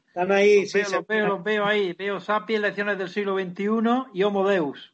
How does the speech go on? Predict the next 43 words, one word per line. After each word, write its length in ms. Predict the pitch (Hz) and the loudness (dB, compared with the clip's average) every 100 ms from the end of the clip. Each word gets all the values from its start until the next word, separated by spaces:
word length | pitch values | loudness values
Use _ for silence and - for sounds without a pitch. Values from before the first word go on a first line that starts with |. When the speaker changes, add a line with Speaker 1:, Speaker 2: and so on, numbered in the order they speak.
| _ | _
Speaker 1:
Y 160 | - 190 | -8 -2
luego 380 | 185 208 214 214 | 2 2 2 0
verá 260 | 214 220 | 0 0
la 120 | 220 220 | 0 0
botella 340 | 208 208 208 | -2 -2 0
de 60 | 202 | 0
whisky, 400 | 240 240 190 180 | -2 -4 -6 -2
que 160 | 175 | 0
es 40 | 202 | 0
la 140 | 202 | 0
Speaker 2:
Sí, 80 | 202 | 4
Speaker 1:
solución. 260 | 233 247 240 233 | 4 6 4 4
Speaker 2:
eso 140 | 220 | 2
es 40 | 247 | 2
para 340 | 240 226 214 | 2 4 2
asimilarlo 520 | 180 202 190 220 214 | -4 -8 -2 0 0
mejor. 360 | 190 165 190 - - - - | -2 -2 -4 -4 -16 -20 -8
<laughs> 1080 | 262 370 - 233 - - - 240 - 190 - _ _ - | -4 -4 -2 -4 -4 -8 -4 -6 -6 -14 -14 _ _ -10
Speaker 1:
<laughs> 1000 | - - - 208 - 180 - 180 - 196 - - - - - | -6 -6 -8 -14 -6 -8 -6 -12 -12 -20 -18 -16 -16 -12 -2
Pero 360 | 180 185 170 - _ - | 0 0 -2 -6 _ -4
para 260 | 175 170 | -2 -2
mí 140 | 175 208 | 0 -2
es 100 | 214 | -2
fundamental 640 | 240 233 226 214 196 214 | -2 -2 0 -2 0 0
entender 420 | 226 208 190 190 | 0 0 0 0
lo 140 | 202 208 | 0 0
que 100 | 175 | -2
somos, 320 | 165 196 175 | -2 -2 -2
porque 220 | 156 147 | -2 -2
es 60 | 170 | 0
que 80 | 214 | 0
efectivamente 520 | 202 190 202 175 196 | -2 2 2 2 0
hay 80 | 160 | 0
veces 220 | 180 - | 0 0
que 100 | 214 | 0
dices, 280 | 190 175 165 | 0 0 -2
"Pero 160 | - 143 | -2 -4
bueno, 220 | 151 202 | -2 -2
¿cómo 180 | 180 202 | 0 0
llegamos 360 | 214 202 175 143 | 2 0 0 -4
a 60 | |
esto?". 180 | 151 196 | -2 0
Bueno, 320 | 170 196 - | 2 0 -4